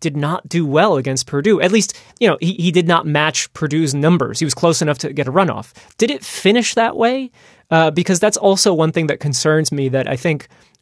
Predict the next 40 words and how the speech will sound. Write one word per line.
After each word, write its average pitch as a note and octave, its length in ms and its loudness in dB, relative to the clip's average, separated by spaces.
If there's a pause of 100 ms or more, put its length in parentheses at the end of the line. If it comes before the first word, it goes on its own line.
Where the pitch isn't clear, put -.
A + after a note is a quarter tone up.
(120)
Warnock F3 440 4
would D#3 120 -2
seem D#3 280 -2
to D3+ 100 -2
me, C#3 460 0
I C3+ 40 -2
mean, B2+ 240 0
we C#3+ 100 0
didn't D3 180 0
have C#3+ 180 2
the C3 80 -4
benefit C3+ 360 2
of A#2 80 -4
that B2+ 220 0 (140)
first - 340 0
race C3+ 260 4
'cause C3 120 -4
this B2 160 -2
is B2 100 -4
a B2 60 -4
special C3 400 -2
election, C#3 420 0 (320)
but D3 120 2
he A3 120 6
would B3+ 120 2
seem A3+ 160 2
to G#3 80 0
be, - 500 -10
to - 100 -6
be D#3 160 -4
stronger D3+ 640 0 (240)
as D3 140 2
a C#3 40 -4
candidate D#3 520 2
in C3 120 -2
general, D#3 540 2 (460)
and C3+ 560 0 (100)
there's C3 200 0
no D#3 180 6
numbers D3 640 2